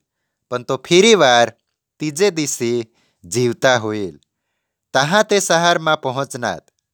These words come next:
જઠ તે દોન માણસા રહુલા ઈચ્છ હતાત. તદ્વ સુધી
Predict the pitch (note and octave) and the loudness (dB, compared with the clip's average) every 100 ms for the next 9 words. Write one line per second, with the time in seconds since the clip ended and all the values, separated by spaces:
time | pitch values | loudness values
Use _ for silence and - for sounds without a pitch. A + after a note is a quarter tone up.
0 | _ G#2+ A#2+ - F3 E3+ D3 A#2+ C#3+ F3 | _ -4 0 2 2 0 -4 -2 0 0
1 | E3 _ _ A#2 B2 B2 - A#2+ A2+ A2+ | -4 _ _ -4 -4 -4 0 2 2 -2
2 | _ G2+ A2+ C3 D3+ C#3 A#2 - B2 G#2 | _ -2 -2 -2 0 2 0 -2 -2 -2
3 | F#2+ F#2+ E2 - _ _ _ _ _ _ | -4 -6 -6 -8 _ _ _ _ _ _
4 | _ _ _ _ - C#3 C#3+ G#3+ G#3 F3 | _ _ _ _ 0 2 4 4 4 -2
5 | C#3+ C#3+ C#3 | -2 -2 -2